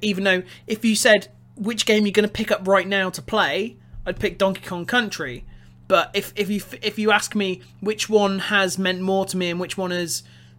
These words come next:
uh, stuck with me more, I would say Chrono Trigger. It's m-, it's more of a, uh, obviously a, a game, an R P G is not as, as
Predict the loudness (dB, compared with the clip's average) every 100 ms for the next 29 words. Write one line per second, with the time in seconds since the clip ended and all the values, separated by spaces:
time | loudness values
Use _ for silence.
0 | -14 -2 -2 0 0 0 0 -2 -2 -2
1 | -4 -4 -8 -6 -2 0 0 0 -2 -2
2 | -2 -2 -6 -4 -4 -4 -4 -4 -8 -12
3 | -12 -14 -16 -14 -8 -8 -8 -10 -4 -2
4 | -2 -2 -4 -4 -4 -6 -10 -18 -20 -20
5 | -20 -20 -20 -20 -20 -20 -20 -20 -20 -18
6 | -16 -14 -16 -12 -6 -6 -4 -2 -2 -2
7 | -6 -2 0 0 -2 -8 -12 -18 -8 -2
8 | -2 -2 -6 0 2 2 0 -6 -4 -4
9 | -4 -4 -8 -8 -6 -4 -4 -6 -6 -8